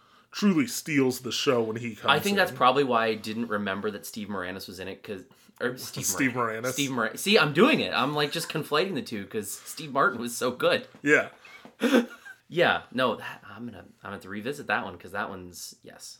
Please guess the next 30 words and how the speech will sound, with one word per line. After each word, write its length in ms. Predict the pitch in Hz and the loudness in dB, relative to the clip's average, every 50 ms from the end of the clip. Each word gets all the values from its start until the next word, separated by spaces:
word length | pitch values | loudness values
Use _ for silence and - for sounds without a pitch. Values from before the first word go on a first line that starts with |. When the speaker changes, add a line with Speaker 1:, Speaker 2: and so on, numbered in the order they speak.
| _ - | _ -20
Speaker 2:
now, 240 | 98 101 98 98 90 85 - | -16 -14 -12 -12 -14 -16 -14
now 140 | 98 98 95 | -14 -14 -14
that 120 | 90 87 | -14 -16
I 60 | 87 | -16
remember 360 | 85 82 85 87 92 82 78 | -16 -16 -18 -18 -18 -16 -14
that. 120 | - - - | -14 -10 -6
But 80 | - | -2
yeah, 160 | 165 190 175 165 | 0 4 4 4
it's, 160 | 175 170 - - | 4 2 2 -2
it's, 240 | 170 165 - - | -2 -4 -4 -12
this 280 | - - 156 180 208 - | -14 -12 -8 -8 -8 -6
is 120 | 269 226 | -8 -10
kind 260 | - - - 220 214 208 | -8 -2 0 2 2 2
of, 100 | 165 170 | 2 0
like, 160 | 160 147 - | 0 2 2
I 80 | 135 | 2
feel 280 | 123 - - 120 120 117 | 0 0 -2 -2 -2 0
like 260 | 107 95 92 90 - - - _ - - _ _ _ _ _ _ _ _ _ _ _ _ _ _ _ - | 0 0 -2 -2 -8 -16 -20 _ -20 -20 _ _ _ _ _ _ _ _ _ _ _ _ _ _ _ -4
it 80 | - 156 | -4 -2
has 220 | 151 165 175 175 | 4 4 4 4
the 80 | 175 170 | 2 -2
potential 480 | 143 165 - - - 120 120 120 120 104 | -6 -6 -6 -4 -4 -4 -4 -4 -6 -10
to 60 | 95 | -10
just 200 | 95 98 95 - | -12 -14 -14 -12
be 140 | 110 104 98 | -14 -12 -10
such 360 | - - - 113 107 - - | -8 -6 -6 -6 -6 -6 -8
a 60 | 110 | -10
great 460 | 104 101 - 98 87 87 85 _ - | -10 -10 -8 -8 -8 -8 -8 _ -16
cult 320 | - - - 87 - - - | -16 -14 -14 -14 -16 -16 -18
film. 380 | - - - - - - - | -18 -18 -16 -16 -18 -20 -20